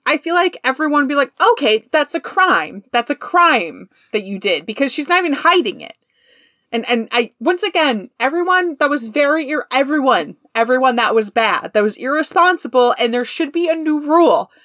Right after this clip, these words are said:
Remember when during our two hundredth episode, they're like, "Oh, what would you add to the warrior code?" My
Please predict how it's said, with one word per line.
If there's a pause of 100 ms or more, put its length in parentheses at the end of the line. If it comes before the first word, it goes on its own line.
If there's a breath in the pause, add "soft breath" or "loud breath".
(280 soft breath)
Remember
when
during
our
two
hundredth
episode,
they're
like,
"Oh,
what
would
you
add
to
the
warrior
code?"
My